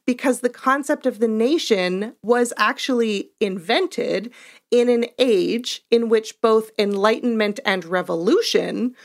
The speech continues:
were just straight up destroying the legitimacy of divinely ordained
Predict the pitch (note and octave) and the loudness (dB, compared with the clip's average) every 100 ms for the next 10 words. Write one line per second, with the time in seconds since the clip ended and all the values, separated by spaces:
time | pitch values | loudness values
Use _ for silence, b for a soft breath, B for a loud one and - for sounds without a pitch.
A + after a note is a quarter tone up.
0 | B B G#3 A#3 - D4+ D4 - - B3 | B B 2 2 2 0 0 -2 0 2
1 | C4 C4 - A3+ - A3+ A#3 A#3+ A#3+ A#3 | 2 -2 -6 -6 -2 0 4 4 2 2
2 | G#3+ G#3+ G#3+ A#3 G#3 - G3 E3+ E3 F#3 | 2 2 0 0 -2 -4 0 0 0 -2
3 | F3 F3 F#3+ F#3 F#3+ G#3 G3+ G3+ F#3 F#3 | -4 -4 0 2 0 -2 -4 -2 -4 -4
4 | F#3+ F3+ F3+ F3 | -4 -2 -2 -6